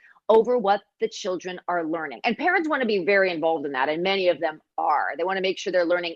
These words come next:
age-appropriate curriculum that is going to benefit the kids, not going to lead them astray, is not going to be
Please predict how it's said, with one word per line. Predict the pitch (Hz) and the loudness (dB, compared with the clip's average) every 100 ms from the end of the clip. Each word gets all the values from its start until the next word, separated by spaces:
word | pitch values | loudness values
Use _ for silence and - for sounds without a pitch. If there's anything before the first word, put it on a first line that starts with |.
| - | -4
age-appropriate | 202 185 208 208 240 - - 185 185 - 190 202 | 0 2 0 -4 -6 -8 -2 0 0 0 0 -2
curriculum | - 202 160 180 165 165 165 _ _ _ - | -2 -2 -2 -4 -4 -6 -8 _ _ _ 2
that | 175 | 2
is | 170 - | 2 -2
going | 165 156 | -8 -8
to | |
benefit | 127 226 233 226 | 0 0 0 -4
the | 208 | -6
kids, | - 214 202 180 | -2 -2 -2 -4
not | 180 | -8
going | 185 | -6
to | 170 | -6
lead | 165 160 | -6 -6
them | 156 | -8
astray, | 147 - 233 226 214 | -10 -2 2 4 2
is | 196 | 0
not | 214 220 | -2 -2
going | 240 | -2
to | 208 | 0
be | 214 | -2